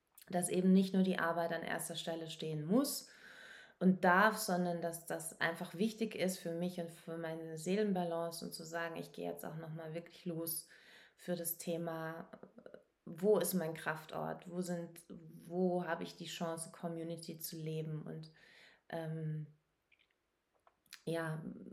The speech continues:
wirklich was auch positiv für mich in Veränderung zu bringen." Deshalb das, das möchte ich dir heute mitgeben. Schau genau hin, warum, warum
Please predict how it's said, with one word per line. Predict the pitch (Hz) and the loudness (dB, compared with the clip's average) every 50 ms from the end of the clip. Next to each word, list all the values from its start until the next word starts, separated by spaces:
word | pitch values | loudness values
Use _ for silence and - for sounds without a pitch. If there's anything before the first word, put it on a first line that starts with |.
| - - _ - | -18 -20 _ -16
wirklich | - - - 185 185 - 185 - - | -10 -2 0 0 0 0 -2 -2 0
was | 180 175 - - | -2 -2 -2 -2
auch | - - - | -8 -8 -6
positiv | - 170 180 175 180 - - 175 160 - | -4 -4 -2 -2 -4 -4 -4 -8 -8 -8
für | - 160 | -6 -6
mich | 160 165 170 - | -4 -4 -6 -6
in | 170 165 | -8 -10
Veränderung | 160 - 190 - 170 165 160 160 156 156 160 160 | -10 -8 -6 -6 -4 -4 -4 -4 -4 -4 -6 -6
zu | 160 - - - | -8 -10 -12 -14
bringen." | - - 160 156 156 160 156 - - - - - - - - - - _ _ _ _ _ _ _ | -12 -8 -6 -6 -6 -6 -8 -12 -18 -20 -20 -20 -20 -20 -20 -20 -20 _ _ _ _ _ _ _
Deshalb | - 180 175 180 190 185 185 - | -6 -6 -4 0 0 0 0 2
das, | 190 190 202 196 - - - - - - | 4 4 4 4 0 -4 -6 -12 -10 -2
das | - 190 208 208 - | 0 0 0 2 2
möchte | 226 208 214 220 214 - | 2 2 2 2 0 -6
ich | - - | -8 -4
dir | 202 196 190 | 0 2 4
heute | 190 190 185 190 190 | 4 4 4 4 4
mitgeben. | 185 185 185 185 - 190 190 185 185 185 | 6 4 4 2 0 0 2 4 4 4
Schau | - - 185 180 180 | 2 0 -2 0 0
genau | 180 180 175 175 175 175 | 0 0 -2 -2 -4 -2
hin, | 170 180 185 202 220 240 233 - - 190 180 - - | 2 4 4 4 4 2 -2 -4 -8 -10 -10 -8 -4
warum, | - 170 170 180 180 180 175 175 - 175 175 170 175 170 170 170 170 185 - | -4 -2 -2 0 -2 -2 -2 -4 -4 -4 -2 -2 -2 -4 -4 -8 -10 -12 -12
warum | - - 170 170 175 180 185 180 180 185 175 - 170 170 165 165 170 165 165 160 160 160 156 156 | -10 -6 -4 -4 -2 -2 -2 -2 -2 -2 -2 -2 -4 -4 -4 -4 -6 -8 -8 -8 -8 -8 -8 -10